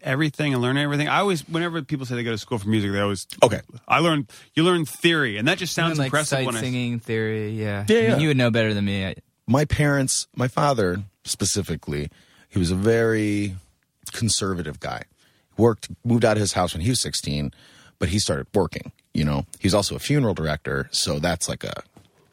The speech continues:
Speaker 2: different thing altogether. And I had said to him, "Gee, I, I think I wanna study music." And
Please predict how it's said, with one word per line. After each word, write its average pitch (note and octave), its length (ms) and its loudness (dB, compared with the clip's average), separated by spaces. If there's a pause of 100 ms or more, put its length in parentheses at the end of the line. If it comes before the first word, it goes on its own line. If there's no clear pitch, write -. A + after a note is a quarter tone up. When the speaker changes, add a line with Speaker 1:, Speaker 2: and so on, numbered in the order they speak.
(120)
Speaker 2:
different E2+ 480 2 (360)
thing F#2+ 200 2
altogether. E2 520 0
And E2+ 120 0
I F2+ 60 0
had E2 100 -2
said E2 200 -4
to - 100 -6
him, D2+ 60 -4
"Gee, D#2+ 200 -2
I, D2 160 -2
I - 40 -6
think - 200 -6
I - 20 -2
wanna C#2 160 -2
study - 320 -2
music." F#2+ 480 -2 (680)
And D#2+ 140 0